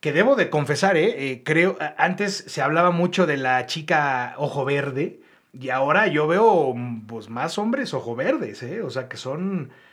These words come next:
eh, pues, más, más, este, tirados a que los mantengan. Terrible, terrible.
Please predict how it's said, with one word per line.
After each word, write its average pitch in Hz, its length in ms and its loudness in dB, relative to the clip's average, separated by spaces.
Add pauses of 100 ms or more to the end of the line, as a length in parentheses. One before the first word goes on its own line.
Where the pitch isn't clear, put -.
(160)
eh, 107 280 -12
pues, 117 140 -16
más, 135 280 -6
más, 147 340 -6
este, 147 280 -14
tirados 127 480 -2
a 117 160 -6
que 117 100 -10
los 113 200 -8
mantengan. 120 560 -4
Terrible, 151 480 -2
terrible. 143 560 -4